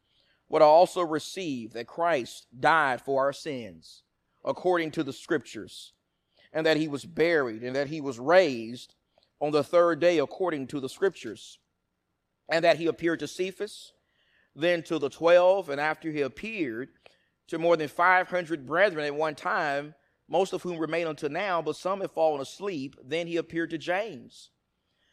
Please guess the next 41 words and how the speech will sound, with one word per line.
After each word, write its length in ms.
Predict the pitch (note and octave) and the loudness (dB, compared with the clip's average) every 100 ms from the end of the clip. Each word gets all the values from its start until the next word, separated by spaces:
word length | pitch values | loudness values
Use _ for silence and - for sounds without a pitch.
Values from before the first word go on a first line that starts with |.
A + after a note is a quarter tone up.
| _ _ | _ _
Then 180 | E3 E3+ | -2 0
all 300 | D#3+ F3 A#3 | 4 6 6
the 100 | G3 | 4
apostles, 640 | E3+ - C#3 C3 - E3 E3 | -2 0 -2 -2 -4 -6 -4
and 120 | E3+ | -4
last 320 | D#3+ G3+ - | -4 -6 -6
of 100 | E3 | -4
all, 260 | C#3+ C3 C3+ | 0 2 0
as 100 | C#3+ | -2
the 80 | D#3 | -4
one 160 | D#3 | -4
untimely 500 | D3+ C#3+ E3+ F3+ E3 | -4 -6 -4 -4 -4
born, 400 | C#3+ D3 G3 E3+ | -6 -4 -4 -4
he 160 | D3+ D#3+ | -4 -4
appeared 380 | C#3+ D#3 D#3+ D3+ | -4 -4 -6 -6
to 80 | D3+ | -8
me 140 | D3+ | -4
also. 600 | D#3+ F#3 - A#2+ G#2+ B2+ _ _ _ _ _ _ _ | -2 -2 -4 -6 -6 -12 _ _ _ _ _ _ _
For 120 | - F3 | -2 2
I 120 | F3+ | 2
am 80 | F3 | 2
the 80 | E3 | 0
least 280 | G3 A3 | 0 -4
of 100 | E3+ | -8
the 100 | C#3+ | -6
apostles, 580 | C3+ C#3+ C#3+ - D3 D#3 | -6 -4 -4 -4 -6 -4
and 100 | D#3 | -4
not 200 | D#3 D#3 | -4 -4
fit 240 | - G3 G3+ | -4 -4 -4
to 80 | |
be 100 | D3 | -10
called 260 | C3+ D3 C#3+ | -4 -2 0
an 60 | B2+ | -2
apostle, 500 | B2+ E3 E3+ - C3 | -4 -2 -2 -4 -8
because 280 | C#3 C3+ | -6 -4
I 80 | C3 | -4
persecuted 720 | B2 F#3+ G3 D#3 - D3 C#3+ | -4 -6 -6 -10 -14 -10 -8
the 80 | C3+ | -8
church 320 | B2+ D#3+ D#3 | -6 -6 -6
of 100 | E3 | -8
God. 400 | C3+ A2+ G2 F#2+ | -4 -4 -4 -8